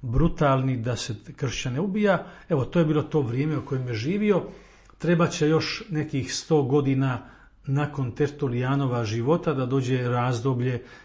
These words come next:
kada će carevi, e, zahvaljujući caru Konstantinu, malo pomalo donositi odluke o toleranciji, onda potom i o slobodi kršćana, tako da je ovo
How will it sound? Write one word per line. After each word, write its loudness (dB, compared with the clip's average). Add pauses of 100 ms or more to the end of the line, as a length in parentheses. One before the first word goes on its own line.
(100)
kada -2
će -4
carevi, -2
e, -12
zahvaljujući -2
caru -2
Konstantinu, 0 (460)
malo 0
pomalo 0
donositi -4
odluke -2
o 2
toleranciji, -2
onda -2
potom -4
i 2
o 2
slobodi 0
kršćana, 0 (260)
tako 2
da 4
je 6
ovo 4